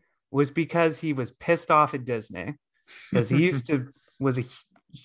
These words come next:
Speaker 1: pretty big at Disney, but he was trying to move up, trying to essentially be the C E O. And they were,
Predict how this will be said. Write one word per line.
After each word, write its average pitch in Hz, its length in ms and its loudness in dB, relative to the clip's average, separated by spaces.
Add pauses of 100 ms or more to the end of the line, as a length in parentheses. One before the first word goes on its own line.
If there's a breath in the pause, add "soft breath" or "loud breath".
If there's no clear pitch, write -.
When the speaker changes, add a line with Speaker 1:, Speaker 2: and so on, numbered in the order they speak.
(100)
Speaker 1:
pretty 285 280 4
big 247 220 6
at 233 120 4
Disney, 233 360 6
but 208 160 2
he 190 80 2
was 180 120 0
trying 214 240 4
to 214 40 4
move 202 280 2
up, 202 180 6
trying 196 180 -2
to 196 60 0
essentially 180 380 -4
be 170 180 -4
the 160 140 -4
C 180 380 -4
E 160 60 6
O. 175 360 4 (720 soft breath)
And 147 460 -2
they 147 140 -2
were, 151 400 -4